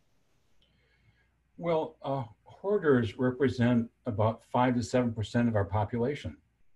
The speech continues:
And interestingly, the older the population gets,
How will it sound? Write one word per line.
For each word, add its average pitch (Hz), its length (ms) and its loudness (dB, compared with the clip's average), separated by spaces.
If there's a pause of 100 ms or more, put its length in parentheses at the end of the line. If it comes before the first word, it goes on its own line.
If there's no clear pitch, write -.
(320)
And 113 240 2
interestingly, 113 800 -2
the 107 140 0
older 127 340 4
the 113 100 -2
population 110 640 -2
gets, 113 600 -2